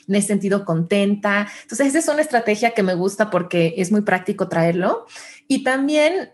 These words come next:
igual en mi celular, traigo una lista de música que se llama Así Happy,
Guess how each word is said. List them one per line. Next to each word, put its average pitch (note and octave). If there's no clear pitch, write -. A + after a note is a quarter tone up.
igual B3+
en C#4+
mi C4+
celular, B3
traigo A3+
una A#3
lista A3
de G#3+
música G#3+
que G3+
se F3+
llama F#3+
Así F#3+
Happy, G#3